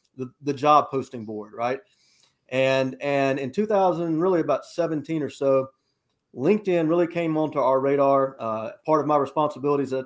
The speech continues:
at Ducks Unlimited was to oversee all social media.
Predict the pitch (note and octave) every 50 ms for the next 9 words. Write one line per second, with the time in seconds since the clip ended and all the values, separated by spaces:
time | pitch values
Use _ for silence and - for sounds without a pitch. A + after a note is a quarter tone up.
0 | - - B2 B2+ D3 C#3+ - - C3 B2+ C#3+ D#3+ D#3 C#3+ C#3 C#3 C3 A#2+ C3+ C3
1 | - - G2 C3 C#3 C3+ C3+ - - C3+ B2+ B2+ B2+ B2 - C#3 B2+ A2+ - B2
2 | B2+ F#3 G3+ D#3 B2 A2+ A2